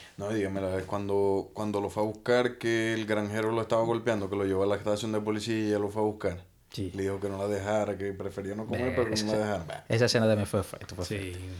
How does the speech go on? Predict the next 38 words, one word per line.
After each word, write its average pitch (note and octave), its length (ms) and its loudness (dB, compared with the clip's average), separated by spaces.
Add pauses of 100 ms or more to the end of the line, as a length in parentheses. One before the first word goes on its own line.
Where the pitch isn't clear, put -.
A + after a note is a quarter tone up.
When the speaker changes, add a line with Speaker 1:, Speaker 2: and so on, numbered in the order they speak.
(160)
Speaker 2:
Por C#3+ 120 8
lo D#3+ 80 8
menos F#3+ 140 10
ahí F#3+ 160 8
el G#3+ 100 8
policía G#3 600 6 (920)
Speaker 1:
Fue B2 180 4
consciente. A2+ 600 2
Speaker 2:
fue, E3+ 240 6 (160)
o - 60 -4
Speaker 1:
Fue C3+ 100 10
Speaker 2:
sea, F3 160 8
no D3+ 60 4
es D3+ 40 4
Speaker 1:
consciente, D3+ 460 10
Speaker 2:
que A3 80 10
lo A3+ 80 8
Speaker 1:
porque G#3+ 160 8
Speaker 2:
ayudó, - 120 8
Speaker 1:
no C3+ 600 6
Speaker 2:
o C3 60 -2
sea, - 120 -8
no - 180 -18
es - 60 -10
que D3+ 100 0
lo E3+ 80 4
ayudó, C#3 640 2
pero A#2+ 360 2
fue A#2+ 140 0
consciente. A#2 400 -4
No, G#2+ 240 -2
mira, - 260 -10 (160)
yo A#2 80 0
sé A2+ 160 -4
cómo A2+ 180 -2
están A2 160 -2
las G#2 100 -2
cosas, F3 500 6